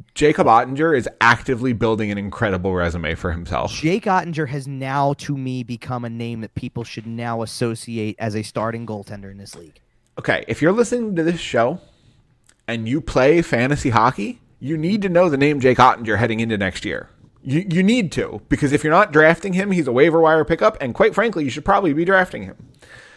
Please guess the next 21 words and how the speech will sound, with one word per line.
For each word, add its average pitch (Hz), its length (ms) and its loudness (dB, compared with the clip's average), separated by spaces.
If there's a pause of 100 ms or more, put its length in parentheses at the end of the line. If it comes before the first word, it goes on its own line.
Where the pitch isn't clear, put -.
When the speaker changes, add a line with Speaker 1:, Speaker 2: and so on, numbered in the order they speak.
(2250)
Speaker 1:
Anyway, 113 540 4 (200)
<laughs> - 880 -2
I 160 100 10
agree. 156 320 10
This 160 220 6
series, 185 500 10 (1800)
I 123 40 0
haven't 196 300 8
watched 160 240 4
a 127 60 -2
ton 113 240 2
of 113 80 6
this 117 160 6
series 120 460 2
because 104 520 0
Speaker 2:
Sure. 131 160 -2
Speaker 1:
this 104 340 -2
is 107 200 -2
one 104 180 0
of 101 80 2
those 98 480 4